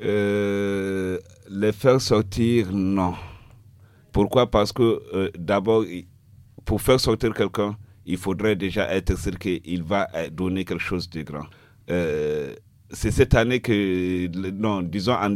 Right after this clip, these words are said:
novembre, on a fait partir Mint à, au Cameroun. Et c'est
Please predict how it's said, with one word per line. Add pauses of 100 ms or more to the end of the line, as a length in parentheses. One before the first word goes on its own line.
(200)
novembre, (600)
on
a
fait
partir
Mint (140)
à,
au
Cameroun. (120)
Et
c'est